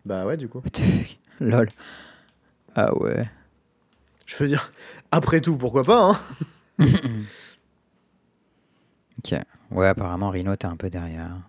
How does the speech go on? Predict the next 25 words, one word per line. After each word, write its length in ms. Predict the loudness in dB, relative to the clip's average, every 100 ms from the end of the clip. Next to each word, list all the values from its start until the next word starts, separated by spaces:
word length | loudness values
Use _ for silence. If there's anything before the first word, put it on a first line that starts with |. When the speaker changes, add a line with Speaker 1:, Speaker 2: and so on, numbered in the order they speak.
| _ _ -8 -8 -10
Speaker 1:
Ok. 200 | -6 -6 -6 -10 -14
Speaker 2:
Ok. 120 | -2
Speaker 1:
Bah 100 | 2
après, 200 | 4 2
Rhino, 240 | 2 2 4
y 100 | 4
a 40 |
plus 160 | 2 0
les 100 | -2
Furies 280 | 0 0 0
non 140 | -2
plus, 220 | -4 -6
hein, 120 | -4 -4
donc, 220 | -6 -8
euh. 220 | -6 -6 -10 _ _ -20 _ _ _ _ _ _
Speaker 2:
Ouais, 720 | 4 6 8 10 8 8 8
mais 160 | 6 2
le 140 | 0
cœur 200 | 2 2
du 100 | 4
deck, 320 | 4 4 2 -2
euh. 260 | 0 0 -2 -6 -14 -20 _ _ _ _ -2
Speaker 1:
Ah, 120 | 0
d'ailleurs, 340 | 4 4 4 4
euh, 200 | 2